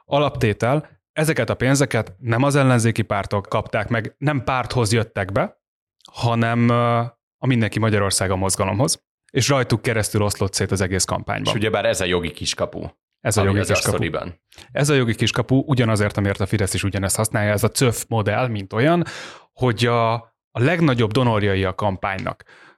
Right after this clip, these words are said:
Speaker 1: direkt nem fogok itt most konkrét neveket mondani, de a legnagyobb donorjai a kampánynak, azok nem közvetlenül a pártot szolgálják ki, mert a pártnak tételesen el, ö, gyakorlatilag fillére pontosan el kell számolnia mindennel, hanem beletolnak mindent egy a párthoz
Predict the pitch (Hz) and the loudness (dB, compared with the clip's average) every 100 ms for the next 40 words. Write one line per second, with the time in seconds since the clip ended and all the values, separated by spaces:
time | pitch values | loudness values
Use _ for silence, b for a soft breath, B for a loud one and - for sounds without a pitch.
0 | B B _ _ _ _ _ - 127 117 | B B _ _ _ _ _ -4 -2 0
1 | 127 95 104 95 104 95 107 98 95 98 | 0 0 0 0 -2 -2 -2 -4 -4 -4
2 | 98 92 104 101 107 117 123 175 175 120 | -6 -8 -6 -4 -2 0 0 2 2 2
3 | 104 123 117 104 104 101 101 107 104 135 | 2 2 2 2 2 2 0 0 -2 0
4 | 147 160 160 - B B 120 113 107 139 | 2 2 0 -4 B B 0 0 2 2
5 | 160 135 117 113 113 104 101 110 107 101 | 2 0 0 0 0 0 0 -2 -4 -4
6 | - 107 95 90 92 135 117 - - 127 | -2 -2 -2 -2 0 0 0 0 -4 -2
7 | 143 - 156 131 113 104 110 104 117 117 | -2 -2 -2 0 0 0 -2 -2 -2 0
8 | 101 104 117 123 110 98 104 - 151 117 | 2 2 0 0 -2 0 -2 0 2 2
9 | 98 98 113 101 104 101 98 101 - 104 | 0 0 -2 -2 -2 -2 -2 -2 -2 -2
10 | 98 98 95 120 175 185 180 170 B B | -2 -2 0 2 4 4 2 0 B B
11 | - 123 120 151 117 113 110 104 131 120 | -4 -2 0 0 0 0 0 0 2 2
12 | 107 104 135 110 - 107 - 107 98 - | 2 0 0 -2 -2 -4 -2 -2 -2 -6